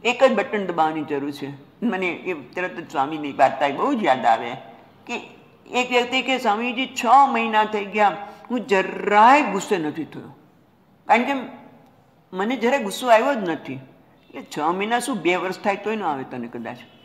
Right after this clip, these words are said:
પણ યોગ્ય પરિસ્થિતિ ઊભી કરવા દે ને. અને સ્વામીજી કહે, "I don't think so." "સ્વામીજી, મને ક્રોધ નથી આવ્યો." તો કે, "હું માનતો નથી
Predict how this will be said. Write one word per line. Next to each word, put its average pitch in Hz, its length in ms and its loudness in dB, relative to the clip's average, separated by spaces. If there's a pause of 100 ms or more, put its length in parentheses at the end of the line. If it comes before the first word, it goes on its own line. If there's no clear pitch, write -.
(260)
પણ 220 80 -6
યોગ્ય 202 360 -2
પરિસ્થિતિ 202 480 -2
ઊભી 254 160 -4
કરવા 262 300 4
દે 254 160 -4
ને. 269 100 -8
અને - 400 -12
સ્વામીજી 190 420 -4
કહે, 226 440 -10
"I - 20 -10
don't 240 120 -8
think 320 300 -8
so." 135 280 -6 (960)
"સ્વામીજી, 208 480 -4
મને 247 200 0
ક્રોધ 180 380 -2
નથી 247 220 -4
આવ્યો." 151 320 6
તો - 60 -10
કે, 180 80 -6
"હું 165 300 -2
માનતો 160 380 0
નથી 170 460 -6